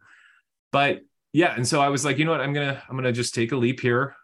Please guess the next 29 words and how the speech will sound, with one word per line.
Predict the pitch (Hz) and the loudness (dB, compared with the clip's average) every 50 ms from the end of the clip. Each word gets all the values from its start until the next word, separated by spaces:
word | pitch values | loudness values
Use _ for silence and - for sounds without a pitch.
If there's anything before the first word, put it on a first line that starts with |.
| _ _ _ - | _ _ _ -12
Um, | 110 101 98 101 101 98 98 98 - - - | -8 -6 -6 -4 -4 -4 -4 -6 -8 -4 -4
it | 117 | -2
was | 110 107 | 0 0
a | 110 | 2
little | 117 135 | 2 0
scary, | 131 - - 135 120 117 117 117 120 | 0 0 0 0 2 2 2 2 0
but | 120 - 117 107 98 - | 0 -2 -2 -2 -2 -4
luckily | 113 110 - - 123 113 107 | -6 -6 -4 -2 -2 -2 0
I | 107 | -2
have | 107 104 101 | -4 -4 -4
the | 110 98 | -4 -4
best | 101 104 - - | -4 -4 -6 -4
partner | - 110 101 101 107 107 | -4 -2 -2 0 0 0
in | 107 | -2
the | 113 | -2
world. | 107 110 107 101 101 101 101 | -2 0 0 0 0 -2 -4
She's | - - 117 104 107 | -6 -6 -6 -4 -4
incredible, | 101 98 117 104 101 98 104 98 98 98 98 | -4 -4 -2 -2 -2 -2 -2 -2 -2 -4 -4
Britt. | 101 107 104 101 101 98 - - - - - _ _ _ _ _ - | -4 -2 -2 -2 -2 -4 -6 -12 -20 -20 -20 _ _ _ _ _ -10
Um, | 101 98 95 95 95 95 92 95 92 98 - _ _ _ _ _ _ _ | -8 -6 -4 -4 -4 -4 -4 -6 -8 -10 -14 _ _ _ _ _ _ _
I, | - 101 98 98 95 98 98 - | -8 -6 -6 -4 -6 -6 -8 -8
I, | - 95 92 92 92 98 - - _ | -8 -8 -6 -6 -8 -10 -10 -10 _
I | 107 104 | -8 -8
feel | 120 - 120 107 | -2 -2 -2 0
bad | 98 104 101 101 | 2 0 0 -2
for | - 110 | -4 -4
her | 101 113 107 | -4 -4 -2
sometimes | - 120 117 117 - 123 120 117 117 - | -2 -2 -2 -2 0 0 -2 -2 -2 -4
'cause | - 117 107 98 98 - - - - | -4 -4 -4 -4 -4 -4 -6 -6 -8